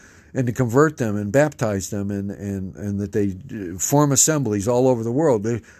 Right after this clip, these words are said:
we have assemblies that are keeping the sacred name of Yah and Yahshua Messiah all over the world, in the Philippines, in Africa,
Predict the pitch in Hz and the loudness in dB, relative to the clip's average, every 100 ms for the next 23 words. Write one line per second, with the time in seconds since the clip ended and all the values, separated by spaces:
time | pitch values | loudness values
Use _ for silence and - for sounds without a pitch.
0 | - 151 180 147 - 165 165 165 170 143 | -2 4 4 4 2 2 0 0 0 0
1 | 135 120 110 151 147 151 135 117 - 147 | -2 -2 -4 -4 -2 -2 -2 -2 0 0
2 | 143 127 135 135 127 110 110 120 127 135 | 0 0 2 2 0 0 2 2 2 0
3 | 139 - - _ 123 113 117 113 - 139 | -4 -12 -20 _ -6 -2 0 2 4 4
4 | 127 120 107 123 117 120 95 117 156 170 | 4 0 -2 -2 -2 -2 0 2 4 2
5 | 165 151 127 101 90 87 - 135 143 143 | 2 4 4 2 -2 -8 -2 0 2 0
6 | 143 143 139 143 - 110 - 131 131 - | -2 -2 -2 -2 -4 -8 -4 0 0 2
7 | 147 147 143 | -2 0 0